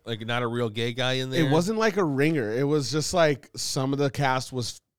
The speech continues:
Speaker 2: pretending to be gay.
Speaker 1: Mm-hmm.
Speaker 2: Like, what the fuck? And, like, I'm not sure if it was, like, an
Speaker 1: Oh, let's see
Speaker 2: actual
Speaker 1: here.
Speaker 2: plot. Like, yeah, 'cause it was a fucking t-, it got six episodes because it was a terrible idea.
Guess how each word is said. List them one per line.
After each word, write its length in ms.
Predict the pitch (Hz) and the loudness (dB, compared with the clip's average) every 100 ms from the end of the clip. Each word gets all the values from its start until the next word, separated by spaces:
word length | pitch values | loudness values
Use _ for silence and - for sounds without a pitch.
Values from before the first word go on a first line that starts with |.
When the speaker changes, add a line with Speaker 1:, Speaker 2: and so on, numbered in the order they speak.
| _ | _
Speaker 2:
pretending 640 | 135 - 131 127 123 117 | -6 -2 0 2 0 -2
to 140 | 107 | -4
be 160 | 98 101 | -6 -6
gay. 320 | 90 117 104 95 | -2 -2 -4 -8
Speaker 1:
Mm-hmm. 260 | 95 101 95 87 | -14 -12 -14 -12
Speaker 2:
Like, 160 | 127 127 | -4 -4
what 380 | 104 113 135 143 | -4 2 2 2
the 100 | 143 | -2
fuck? 460 | - - 131 - - _ _ _ _ _ _ _ | -2 -2 -4 -4 -18 _ _ _ _ _ _ _
And, 120 | - 143 | 0 2
like, 100 | 143 | 4
I'm 180 | 156 156 | 4 4
not 160 | 180 | 2
sure 220 | - 175 | 2 2
if 80 | 180 | 2
it 40 | 180 | 2
was, 140 | 165 | 2
like, 120 | 156 139 | 2 0
an 80 | |
Speaker 1:
Oh, 140 | 139 - | -4 2
let's 240 | 110 120 | 2 2
see 80 | - | 2
Speaker 2:
actual 320 | 151 147 135 | 4 4 4
Speaker 1:
here. 200 | 82 71 - | 0 -8 -16
Speaker 2:
plot. 560 | - 110 113 113 - _ _ _ _ _ _ _ _ _ _ | -10 -4 2 2 2 _ _ _ _ _ _ _ _ _ _
Like, 380 | 135 127 110 - _ _ _ _ _ _ _ _ _ _ _ _ _ _ _ | 0 0 -2 -14 _ _ _ _ _ _ _ _ _ _ _ _ _ _ _
yeah, 240 | - 156 170 | 0 4 4
'cause 240 | - 165 | 4 4
it 120 | 170 | 6
was 200 | 170 165 | 6 4
a 120 | 165 151 | 4 2
fucking 500 | - 180 175 165 151 | 4 4 4 0 0
t-, 120 | - | -2
it 100 | 160 | 0
got 220 | 151 160 | 4 2
six 280 | - 185 185 | 2 -2 0
episodes 580 | - 160 160 127 151 143 | 0 0 0 0 2 2
because 240 | 131 139 | 0 0
it 40 | 139 | 0
was 120 | 131 | 2
a 100 | 131 | 0
terrible 680 | 120 - 139 147 151 143 143 | -4 -4 0 4 4 2 2
idea. 600 | 127 131 113 135 127 | 2 0 -2 -2 -2